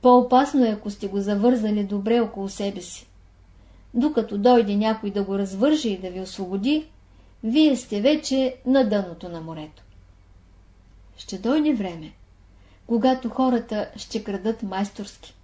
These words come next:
по всички правила на изкуството. Те ще окачват товара от пояса на давещите се и ще ги изваждат на брега.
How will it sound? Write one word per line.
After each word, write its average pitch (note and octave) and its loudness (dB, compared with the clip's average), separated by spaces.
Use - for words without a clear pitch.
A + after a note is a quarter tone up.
по G3+ -4
всички C#4+ -4
правила G3 -2
на A3 0
изкуството. - -16
Те D#4+ 2
ще B3+ 0
окачват A#3 -2
товара G#3 -2
от G3 -8
пояса G3 -4
на F3+ -12
давещите F3 -4
се C4 -6
и D#4 4
ще B3+ -2
ги G#3 0
изваждат A3 -2
на F#3+ -12
брега. E3 -14